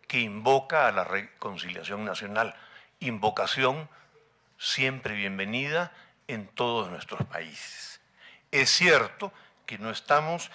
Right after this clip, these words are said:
frente a un caso de justicia transicional. El Estado derrotó a la subversión. Pero no es cierto que solo la justicia transicional, transicional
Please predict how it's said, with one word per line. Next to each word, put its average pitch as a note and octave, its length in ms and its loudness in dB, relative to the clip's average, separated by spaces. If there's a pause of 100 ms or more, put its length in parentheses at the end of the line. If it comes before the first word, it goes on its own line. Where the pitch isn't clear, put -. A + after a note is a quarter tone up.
(180)
frente G2 360 -8
a G2+ 40 0
un A#2+ 340 -4 (360)
caso C#3 600 2
de G#2+ 100 -8
justicia C3 880 -4 (600)
transicional. G2 1040 -2 (1400)
El G#2+ 140 -6
Estado C#3 680 4
derrotó G#2 840 0
a G#2+ 100 -6
la E2+ 120 -8
subversión. D#2 640 -6 (440)
Pero G#2+ 280 6
no B2+ 220 10
es F3 160 8
cierto - 600 6 (220)
que A2+ 140 -2
solo D3 400 8
la A2+ 120 6
justicia C#3 520 -2
transicional, B2+ 720 0 (320)
transicional A#2+ 760 2